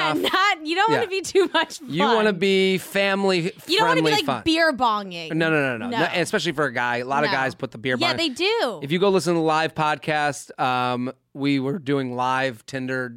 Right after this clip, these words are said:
Speaker 1: Bumble profile makeovers.
Speaker 2: Yeah, yeah, yeah.
Speaker 1: So we'd bring up a picture, and, like, the, it was so, the funniest part
Speaker 2: It's
Speaker 1: was just
Speaker 2: insane.
Speaker 1: the response from the audience.
Speaker 2: <laughs>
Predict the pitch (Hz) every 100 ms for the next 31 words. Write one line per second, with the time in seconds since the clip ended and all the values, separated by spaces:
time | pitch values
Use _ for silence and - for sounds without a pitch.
0 | 117 _ 123 123 120 117 127 123 139 131
1 | 135 135 147 143 156 220 196 196 196 190
2 | 185 175 147 147 113 135 160 165 160 139
3 | - 156 147 - 123 127 139 135 143 143
4 | 160 131 - 175 147 - 202 170 - 151
5 | 135 123 110 320 175 - _ 139 135 151
6 | 139 - - 147 151 143 143 135 123 131
7 | 131 123 110 - 330 -